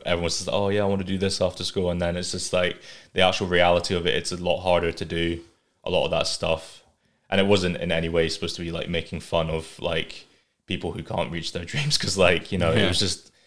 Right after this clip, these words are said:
Speaker 1: the reality of the situation sometimes,
Speaker 2: I
Speaker 1: you know?
Speaker 2: think it, I think it, like, it sho-, it, it was a, it was a good kind of representation of people that,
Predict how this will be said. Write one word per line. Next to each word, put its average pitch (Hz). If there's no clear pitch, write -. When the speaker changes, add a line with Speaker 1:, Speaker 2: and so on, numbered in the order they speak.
Speaker 1:
the 90
reality 85
of 80
the 80
situation 85
sometimes, 85
Speaker 2:
I 110
Speaker 1:
you 131
know? 123
Speaker 2:
think -
it, 92
I 95
think 120
it, -
like, -
it -
sho-, -
it, 65
it 104
was 104
a, 107
it -
was 101
a 104
good 120
kind 117
of 95
representation 98
of -
people 98
that, 82